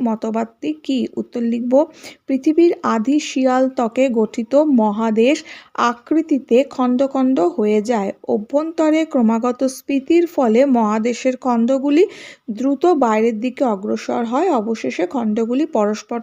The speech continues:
থেকে বিচ্ছিন্ন হয়ে যায়। ক্ষারকীয় ও অতি ক্ষারকীয় পদার্থসমূহ গুরুমণ্ডল থেকে বাইরে এসে মহাদেশগুলির মধ্যবর্তী সমুদ্রের মধ্যে ভারী শিলাগঠিত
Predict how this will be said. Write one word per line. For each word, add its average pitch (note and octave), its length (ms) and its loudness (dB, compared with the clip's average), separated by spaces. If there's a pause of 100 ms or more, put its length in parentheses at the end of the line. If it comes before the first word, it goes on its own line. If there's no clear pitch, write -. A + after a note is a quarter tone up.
থেকে C#4+ 240 -2
বিচ্ছিন্ন G#3+ 580 -2
হয়ে G3 260 -2
যায়। - 180 -6 (380)
ক্ষারকীয় D4 640 2
ও F4 320 2
অতি B3 340 0
ক্ষারকীয় C4 720 0
পদার্থসমূহ A3+ 960 -2
গুরুমণ্ডল A3 680 0
থেকে A#3+ 260 -2
বাইরে G3 420 -4
এসে A3 440 -2 (480)
মহাদেশগুলির B3+ 1000 0 (120)
মধ্যবর্তী A#3 840 -4
সমুদ্রের A3 680 -2
মধ্যে A3+ 460 2
ভারী G#3+ 480 -4
শিলাগঠিত G#3+ 800 -4